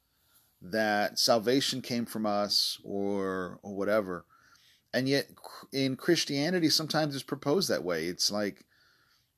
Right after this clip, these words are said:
you know, God, it wasn't God's idea to save us, but we, we forced his hand in it.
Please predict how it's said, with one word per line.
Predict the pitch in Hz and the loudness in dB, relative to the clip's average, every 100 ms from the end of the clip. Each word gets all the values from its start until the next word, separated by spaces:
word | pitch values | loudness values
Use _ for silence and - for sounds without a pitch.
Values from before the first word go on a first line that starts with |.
| _ | _
you | - 123 | -4 0
know, | 120 117 110 - _ _ _ _ _ _ _ 104 | 2 2 0 -6 _ _ _ _ _ _ _ -4
God, | 113 123 120 | 2 4 6
it | 127 | 4
wasn't | 123 147 151 | 4 4 2
God's | 127 123 120 | 2 4 4
idea | 113 101 104 | 2 2 2
to | |
save | - 147 147 131 | 4 6 6 6
us, | 131 131 - | 6 6 2
but | - 113 104 95 - _ - _ _ _ _ | 2 4 4 4 -2 _ -20 _ _ _ _
we, | 101 104 135 135 131 131 123 113 - - _ - | -6 -2 0 2 2 0 0 -2 -6 -12 _ -4
we | 107 143 | 4 4
forced | - 117 131 - | 4 4 4 4
his | 113 | 2
hand | - 101 87 | 2 0 -4
in | 67 | -8
it. | 60 | -14